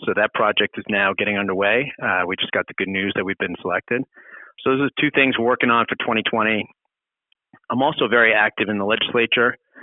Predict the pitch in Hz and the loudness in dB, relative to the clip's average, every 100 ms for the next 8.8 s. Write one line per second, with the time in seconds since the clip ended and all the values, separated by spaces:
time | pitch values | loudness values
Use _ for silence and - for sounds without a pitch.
0 | - - _ - 101 110 113 113 107 120 | -20 -20 _ -2 2 4 2 2 2 4
1 | 113 113 110 - - 120 104 107 107 104 | 4 4 2 -2 -4 0 2 4 2 0
2 | 113 110 107 101 101 110 - 117 92 95 | 0 0 0 -2 0 2 2 0 -2 -4
3 | - 131 120 113 104 110 - 131 139 - | -2 0 2 0 0 0 2 0 0 0
4 | 180 160 95 - 110 101 95 - 98 - | 0 0 -2 -4 -4 -2 -2 -2 -4 -2
5 | 104 101 107 110 107 104 120 123 127 95 | -2 0 0 0 2 4 4 2 2 0
6 | 87 98 92 - - - - - - - | -2 -4 -4 -10 -16 -18 -18 -20 -8 0
7 | 110 107 110 104 101 107 101 - 98 98 | 2 2 0 -2 0 2 2 0 -4 -2
8 | 110 95 92 110 117 113 117 113 | 0 0 0 2 4 4 2 0